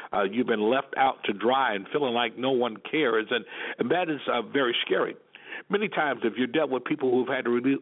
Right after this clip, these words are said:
relocate due to domestic violence, it does create a sense of distrust because you,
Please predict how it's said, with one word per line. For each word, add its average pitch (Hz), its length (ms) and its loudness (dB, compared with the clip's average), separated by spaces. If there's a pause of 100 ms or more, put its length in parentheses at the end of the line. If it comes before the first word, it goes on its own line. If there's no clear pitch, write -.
relocate 123 720 2
due 123 140 0
to 117 100 0
domestic 117 460 -4
violence, 113 400 -2 (380)
it 156 280 0
does 175 260 2 (120)
create 160 260 2
a 165 120 -2
sense 175 200 -4
of 143 120 -4
distrust - 580 -2 (480)
because 151 340 2
you, 135 180 4